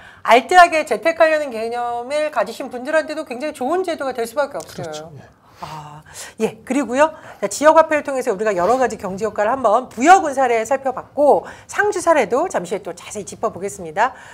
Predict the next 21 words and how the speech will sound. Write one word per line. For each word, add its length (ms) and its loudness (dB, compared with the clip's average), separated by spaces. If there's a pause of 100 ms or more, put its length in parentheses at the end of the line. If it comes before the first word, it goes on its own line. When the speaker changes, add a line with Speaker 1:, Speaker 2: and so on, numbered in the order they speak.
(120)
Speaker 1:
그리고요, 680 4 (380)
부여가 800 10
의외로 360 8 (160)
어르신들이 580 4
참 140 0
역할을 320 2
많이 220 -2
하십니다. 340 -2
아까 180 -2
구트로페이 640 -4
홍보도 480 -2
하신다고 400 2
하셨는데, 800 0
Speaker 2:
음. 240 -20 (100)
Speaker 1:
부여에서 1120 6
어르신들을 1120 2
위한 180 -2
특별한 400 0
정책이 480 -8
있다. 360 -2 (320)
근데 240 4